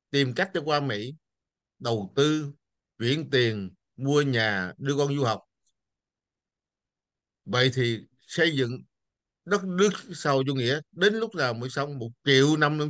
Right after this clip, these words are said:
chưa xong. Thưa, thưa quý vị. Thì đó, cho nên hôm nay á, nhân cái việc mà, bà tôi phải lo Nguyễn Tuấn kể cho quý vị nghe một số gương thành công của người Việt,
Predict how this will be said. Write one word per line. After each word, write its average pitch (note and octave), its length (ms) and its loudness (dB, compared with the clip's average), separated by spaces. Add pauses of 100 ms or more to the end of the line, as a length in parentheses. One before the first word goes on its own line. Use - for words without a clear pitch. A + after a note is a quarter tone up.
chưa D3 140 -2
xong. C3 220 -6 (1040)
Thưa, C3+ 120 -10
thưa C3+ 80 -2
quý C3 240 -4
vị. - 60 -14 (840)
Thì A2+ 180 -4 (120)
đó, - 140 -6 (520)
cho D#3 100 4
nên D#3 160 4
hôm D3+ 160 0
nay D3+ 240 2
á, E3 60 -2 (640)
nhân D3 260 -4
cái D#3+ 80 -2
việc B2 260 0
mà, A2+ 180 -4 (680)
bà A#2+ 220 2
tôi C#3+ 120 2
phải C#3+ 120 2
lo C#3+ 120 0
Nguyễn C3+ 240 -6
Tuấn E3+ 160 -8
kể - 160 0
cho C#3+ 80 -2
quý C#3+ 180 -6
vị A#2+ 180 -2
nghe C#3+ 200 4 (1080)
một D3 180 -2
số G3 220 2
gương D#3+ 300 0
thành A#2 140 0
công C3 160 0
của D3 80 -4
người C3 180 -2
Việt, F#2 220 -6